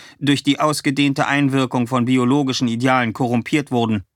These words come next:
Dennoch muss ich annehmen, dass Sie immer noch an Grundlogik gebunden sind.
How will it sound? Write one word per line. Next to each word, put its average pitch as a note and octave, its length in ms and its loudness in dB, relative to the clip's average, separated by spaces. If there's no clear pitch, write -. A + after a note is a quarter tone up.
Dennoch D#3 360 2
muss D#3+ 180 0
ich C3+ 160 0
annehmen, D#3 460 2
dass D3 120 0
Sie D3+ 100 0
immer D#3 220 0
noch C#3 140 -2
an C3 160 -2
Grundlogik B2 640 0
gebunden B2 420 -2
sind. A2 280 -2